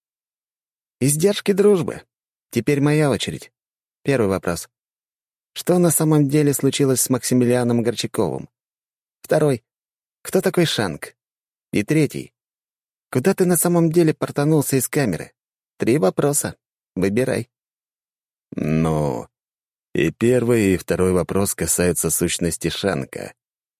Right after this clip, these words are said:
А рассказать об этом я не могу точно. Это ответы из другого мира, а вот про портал из камеры... Выбираю третий.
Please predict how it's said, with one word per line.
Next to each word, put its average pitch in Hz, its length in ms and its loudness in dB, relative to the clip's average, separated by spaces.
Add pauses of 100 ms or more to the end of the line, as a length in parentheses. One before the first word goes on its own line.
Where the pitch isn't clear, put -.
(600)
А 80 100 -2
рассказать 135 500 0
об 127 120 -2
этом 123 220 0
я 117 120 2
не 113 100 2
могу 104 340 0
точно. - 600 -4 (640)
Это 80 240 0
ответы 90 320 -2
из 85 100 -4
другого 92 420 0
мира, 95 400 0
а 58 40 -2
вот 69 280 -6 (100)
про 87 180 -2
портал 78 440 -2
из - 140 -4
камеры... 65 600 -2 (1300)
Выбираю 190 440 4
третий. - 400 -2